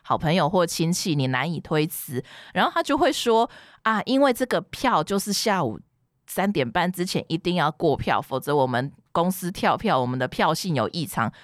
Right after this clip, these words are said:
到时候整个会连锁效应，会倒这样子之类，那你赶快帮我把钱汇到我们公司的支票户，让他去过票这样子之类都有可能。所以这个时候你就是要分清楚，是说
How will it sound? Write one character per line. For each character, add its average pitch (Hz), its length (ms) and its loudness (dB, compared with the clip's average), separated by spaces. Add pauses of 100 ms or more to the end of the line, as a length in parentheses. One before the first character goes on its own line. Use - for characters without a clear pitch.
(120)
到 190 140 2
时 165 140 -2
候 165 80 2
整 131 160 -4
个 127 120 0
会 160 340 2
连 143 180 0
锁 127 200 0
效 143 300 0
应， 147 120 -4
会 180 200 0
倒 117 300 -4
这 180 100 -2
样 156 100 0
子 131 140 -6
之 - 180 -6
类， 151 160 -2 (280)
那 240 120 0
你 220 140 2 (160)
赶 156 240 0
快 190 240 2
帮 170 260 -2
我 165 120 2
把 147 220 0
钱 139 300 -2
汇 175 260 0
到 156 200 2
我 120 80 0
们 127 160 -2
公 143 220 0
司 147 180 -6
的 127 120 0
支 143 240 -8
票 143 260 0
户， 151 200 -2
让 147 220 0
他 151 160 0
去 - 160 -6
过 123 300 0
票 143 260 0
这 - 140 -4
样 127 120 0
子 - 220 -10 (260)
之 156 180 -4
类 160 140 0
都 233 240 0
有 156 200 0
可 107 240 -2
能。 90 260 -4 (240)
所 - 160 0
以 254 80 2
这 269 180 -2
个 233 140 0
时 - 180 -2
候 208 200 2
你 151 140 0
就 180 180 0
是 - 160 -4
要 180 160 4
分 180 240 0
清 185 240 2
楚， 127 200 0
是 165 140 0
说 156 300 2